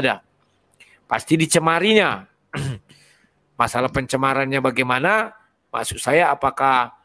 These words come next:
hanya pinggir-pinggirnya aja atau luar dalam? Penting sudah dicemari.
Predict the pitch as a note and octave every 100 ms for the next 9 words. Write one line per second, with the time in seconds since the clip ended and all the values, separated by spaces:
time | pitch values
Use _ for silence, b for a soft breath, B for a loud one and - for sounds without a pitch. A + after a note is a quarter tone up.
0 | _ _ _ _ _ B2 C3 B2 B2+ C#3
1 | C#3+ D3 C#3 C3 C#3+ C3 C3+ C3+ F3+ F3+
2 | - _ B B B - C3+ C#3+ C3+ C#3+
3 | A#2+ B2+ B2+ E3+ F#3 - _ b b E3
4 | D3+ F3 F#3 D#3+ C#3+ D3 C#3 C#3 C#3+ C3
5 | A#2